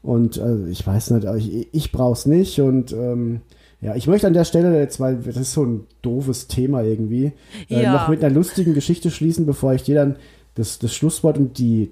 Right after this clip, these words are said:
Speaker 1: Tipps für den nächsten Spieltag überlasse. Ich tippe Bayern Dortmund zwei zu zwei und, und, äh, ähm,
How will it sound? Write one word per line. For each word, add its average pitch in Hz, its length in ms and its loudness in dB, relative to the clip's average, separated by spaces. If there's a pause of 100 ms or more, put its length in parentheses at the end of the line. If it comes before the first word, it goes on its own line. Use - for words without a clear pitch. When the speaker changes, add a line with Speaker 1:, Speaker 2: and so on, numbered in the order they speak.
Speaker 1:
Tipps - 560 -2
für 135 140 0
den 127 80 4
nächsten 127 280 0
Spieltag 151 300 0
überlasse. 135 360 2
Ich 131 100 -2
tippe - 300 -2
Bayern 143 300 4
Dortmund 143 440 2 (100)
zwei 131 220 2
zu 135 140 -4
zwei 143 340 2
und, 147 100 2
und, 139 280 0
äh, 127 280 2 (680)
ähm, 120 420 2